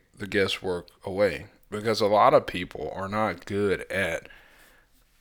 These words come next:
establishing A M and P M routines. It's just like, "Oh, this is what I do." Well, give yourself credit. If this is what you do, give yourself credit for it. You know, acknowledge it is what you do and how you do it. Now let's tune it.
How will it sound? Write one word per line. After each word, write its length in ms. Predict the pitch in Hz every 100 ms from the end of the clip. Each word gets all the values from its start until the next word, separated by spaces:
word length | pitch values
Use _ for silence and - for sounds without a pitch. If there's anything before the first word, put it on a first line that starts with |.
| _ _ _ _ -
establishing 800 | 101 - 98 101 104 92 - 82
A 220 | 90 95
M 180 | 92 87
and 100 | 82
P 160 | - 92
M 160 | 85
routines. 420 | 87 87 104 92
It's 100 | 87
just 200 | - 98
like, 140 | 104 98
"Oh, 100 | 110
this 140 | 107
is 80 | 107
what 160 | 110 104
I 80 | 95
do." 240 | 113 110 - _ _ _ _ _ _
Well, 140 | 113
give 140 | 107 123
yourself 280 | 107 98 -
credit. 380 | - 110 - - _ _ _ _ _
If 80 | -
this 80 | 95
is 40 |
what 200 | 98 90
you 60 | 90
do, 240 | 98 120
give 140 | 87 90
yourself 260 | 87 -
credit 280 | - 101 92
for 260 | - - -
it. 100 | - _ _ - - - _ -
You 80 | 90
know, 120 | 82
acknowledge 640 | 90 85 95 101 92 - -
it 180 | 95 95
is 240 | 92 -
what 320 | 95 90 -
you 80 | -
do 280 | 85 95 85
and 80 | 73
how 220 | - 90
you 200 | 76 71
do 280 | - 101 110
it. 180 | - - - - - - - - _ - -
Now 200 | 110 90
let's 280 | 95 82 -
tune 400 | - - 135 120
it. 240 | - -